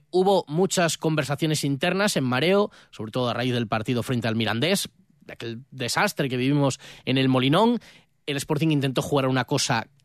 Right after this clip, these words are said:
que no fu-, ni funcionó, ni parece que supiera, ni que fuera lo más conveniente. Y el Sporting, acertadamente, ha modificado la forma de jugar.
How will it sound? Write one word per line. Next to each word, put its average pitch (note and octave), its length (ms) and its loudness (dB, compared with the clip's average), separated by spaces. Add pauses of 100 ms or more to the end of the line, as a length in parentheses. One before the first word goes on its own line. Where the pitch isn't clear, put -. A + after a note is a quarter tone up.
que A#2+ 140 0
no B2 480 0
fu-, - 100 -12
ni C#3+ 140 0
funcionó, D3 560 2
ni C#3 240 -2
parece D3+ 340 -4
que D3+ 80 -6
supiera, G3 480 2
ni G3 80 2
que C#3+ 140 -2
fuera D3+ 180 -2
lo C3+ 80 2
más C3+ 160 -2
conveniente. G#2+ 640 -8 (500)
Y D3 80 0
el C3+ 80 2
Sporting, G#3+ 560 2 (180)
acertadamente, G3 1080 0 (880)
ha D#3+ 100 2
modificado D#3 560 0
la D3+ 80 2
forma B2 260 -4
de A2 80 -4
jugar. G#2 440 -12